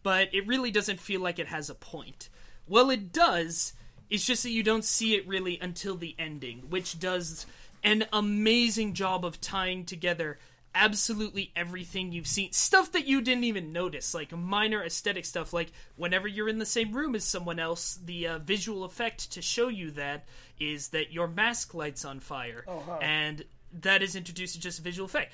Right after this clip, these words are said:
Speaker 1: There's actually a story reason for that. Like, there's a really smart story reason for everything. And it's really, like,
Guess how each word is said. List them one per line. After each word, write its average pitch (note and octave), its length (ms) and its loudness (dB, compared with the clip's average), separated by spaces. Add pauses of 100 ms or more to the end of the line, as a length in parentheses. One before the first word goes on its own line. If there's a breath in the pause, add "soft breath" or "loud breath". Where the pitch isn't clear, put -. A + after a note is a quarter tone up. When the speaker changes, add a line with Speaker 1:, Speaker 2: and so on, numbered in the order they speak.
(160 loud breath)
Speaker 1:
There's F#3 180 0
actually F#3 420 0
a F#3+ 40 0
story E3+ 420 0
reason G3+ 320 -4
for E3 120 -14
that. C3 200 -8
Like, D#3+ 160 -8
there's E3+ 200 -4
a F3+ 60 -2
really F#3 380 -6
smart F3 460 0
story F3+ 320 -4
reason E3+ 300 -8
for - 180 -14
everything. F3+ 580 -4 (800 loud breath)
And B3 180 8
it's - 240 2
really, C4+ 600 2
like, G3+ 340 0